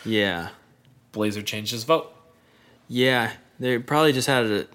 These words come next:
Speaker 1: conversation
Speaker 2: Just a
Speaker 1: about
Speaker 2: discussion and,
Speaker 1: life
Speaker 2: and, and
Speaker 1: and
Speaker 2: nothing else.
Speaker 1: soccer and the advancement of the game and not, like,
Speaker 2: Uh, riding horses without a shirt on
Speaker 1: Yeah.
Speaker 2: and that sort of thing.
Speaker 1: No money involved, really.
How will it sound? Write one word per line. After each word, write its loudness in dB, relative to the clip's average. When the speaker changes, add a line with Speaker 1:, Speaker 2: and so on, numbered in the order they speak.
Speaker 1:
conversation -2
Speaker 2:
Just -2
a 6
Speaker 1:
about -2
Speaker 2:
discussion 4
and, 6
Speaker 1:
life 2
Speaker 2:
and, -2
and -4
Speaker 1:
and 0
Speaker 2:
nothing 0
else. 2
Speaker 1:
soccer 0
and -8
the -2
advancement -6
of -10
the -6
game -4
and -4
not, -2
like, -4
Speaker 2:
Uh, 4
riding 2
horses -4
without 0
a -6
shirt -4
on -8
Speaker 1:
Yeah. 2
Speaker 2:
and -12
that 0
sort -8
of -12
thing. -10
Speaker 1:
No 4
money 4
involved, -2
really. -2